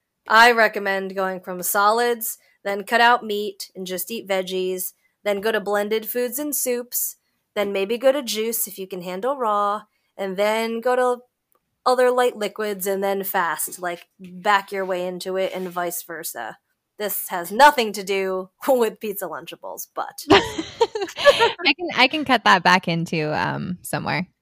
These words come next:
Speaker 2: 'Cause I actually meant to bring that up when we were talking about Dave Asprey too, because he talks about fasting, so.
Speaker 1: Awesome, yeah. Also because, you know, I don't,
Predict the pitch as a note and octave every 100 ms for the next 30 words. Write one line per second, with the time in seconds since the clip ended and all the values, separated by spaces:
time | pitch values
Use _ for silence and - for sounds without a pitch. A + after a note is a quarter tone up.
0 | - A3 G#3 G#3+ G#3+ A3+ G3+ F#3 F#3 F3
1 | E3+ D#3+ D#3 - F3 D#3+ D#3+ F3 F3 E3
2 | D3+ - E3+ D3+ C#3 - C3+ C#3+ C#3 C3
3 | - E3 E3 E3 F3+ E3+ F#3 - - -
4 | - - G#3 - - - C#4+ D#4 - G3+
5 | A#3 B3+ F#3+ - F4+ - C#4+ D#4+ D4 C#4
6 | D4+ C#4+ A3+ A3 - B3+ C4